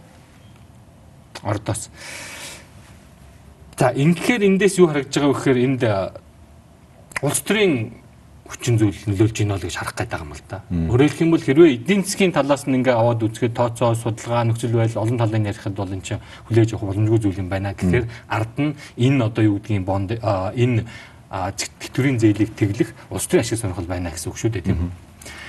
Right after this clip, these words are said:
Speaker 1: Би бас нэг зүйлийг энэ улс төрийн тухай ярихаас өмнө, а, асууж тодруулмаар байна. Тэр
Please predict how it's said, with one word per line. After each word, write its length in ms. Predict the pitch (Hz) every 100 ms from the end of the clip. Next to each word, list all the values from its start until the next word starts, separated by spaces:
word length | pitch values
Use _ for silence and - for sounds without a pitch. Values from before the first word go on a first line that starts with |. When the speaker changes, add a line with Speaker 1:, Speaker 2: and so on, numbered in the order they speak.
| - - - -
Speaker 1:
Би 80 | 202
бас 240 | 143 -
нэг 160 | 220 180
зүйлийг 380 | 156 135 117 110
энэ 260 | 120 117
улс 160 | 107 -
төрийн 160 | 127
тухай 220 | 113 104 95
ярихаас 240 | - -
өмнө, 300 | 92 92 101
а, 380 | 101 90 87 95 - - - - -
асууж 380 | - - 101 - - -
тодруулмаар 500 | 92 113 117 95 107
байна. 80 |
Тэр 160 | -